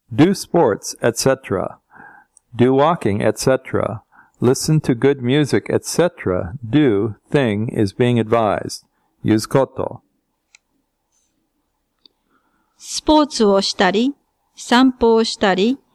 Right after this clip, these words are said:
Speaker 2: いい音楽を聴いたりすることを勧めています。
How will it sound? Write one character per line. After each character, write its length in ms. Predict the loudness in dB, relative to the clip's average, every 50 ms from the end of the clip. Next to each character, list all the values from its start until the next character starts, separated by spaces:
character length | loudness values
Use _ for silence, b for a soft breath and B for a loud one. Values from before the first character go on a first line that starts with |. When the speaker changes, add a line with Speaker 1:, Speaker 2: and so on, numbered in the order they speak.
| _ _ _ _ _ _ _ _ _ _ _
Speaker 2:
い 240 | 2 2 4 4 4
い 60 | 2
音 300 | 2 2 4 4 6 4
楽 460 | 4 2 -2 -4 -4 -4 -2 0 2 2
を 60 | 0 -2
聴 260 | -2 0 2 2 2
い 40 | 2
た 160 | 0 0 0
り 140 | 0 -2 -2
す 120 | -2 0
る 140 | 0 0 2
こ 160 | 0 -2 -2
と 220 | 0 0 0 2
を 260 | 2 2 2 0 0 -2 _ _ _ _ _ -12
勧 380 | -4 0 0 0 2 4 4 4
め 120 | 4 2
て 140 | 0 0 0
い 140 | 2 2 2
ま 180 | 2 0 -2
す。 300 | -4 -6 -12 -14 -16 _